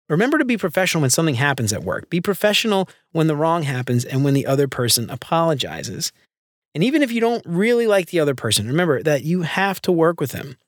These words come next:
You need to figure out how to continue working with them so you're getting your work done. And remember that you cannot build great software without great relationships. And sometimes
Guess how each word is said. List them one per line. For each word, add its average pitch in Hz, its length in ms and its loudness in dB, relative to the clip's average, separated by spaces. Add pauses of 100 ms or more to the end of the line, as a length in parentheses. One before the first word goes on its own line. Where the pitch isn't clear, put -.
You 165 80 0
need 214 140 2
to 208 60 -6
figure 208 280 0
out 196 160 2
how 180 220 -2
to 196 100 2
continue 180 400 0
working 175 280 2
with 147 120 0
them 123 240 0 (380)
so 160 80 -2
you're 151 120 2
getting 139 300 0
your 139 140 0
work 107 420 -6
done. 131 380 0 (840)
And 156 100 0
remember 240 360 2
that 180 280 2
you 185 200 -4
cannot 214 560 -2
build 151 360 0
great 147 280 0
software 127 560 2
without 135 480 0
great 131 280 0
relationships. 117 600 0
And 139 160 -2
sometimes 185 600 2